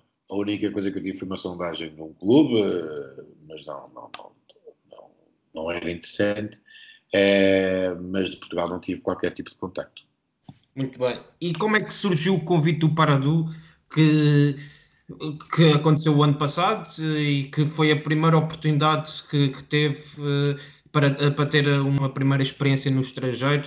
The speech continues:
Speaker 2: e logo na Argélia? Como é que surgiu este convite?
Speaker 1: Não foi,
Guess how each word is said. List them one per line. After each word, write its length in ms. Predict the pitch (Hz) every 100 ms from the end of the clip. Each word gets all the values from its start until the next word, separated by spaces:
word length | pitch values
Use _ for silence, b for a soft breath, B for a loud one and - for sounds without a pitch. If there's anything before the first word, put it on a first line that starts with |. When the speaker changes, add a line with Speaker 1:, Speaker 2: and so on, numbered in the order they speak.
| - -
Speaker 2:
e 60 |
logo 280 | 127 131 123
na 120 | 127
Argélia? 360 | 120 113 113 110
Como 180 | 151 160
é 40 |
que 80 | 160
surgiu 360 | 160 143 147
este 180 | 147 -
convite? 340 | 160 143 165 196
Speaker 1:
Não 140 | 139
foi, 340 | - 147 147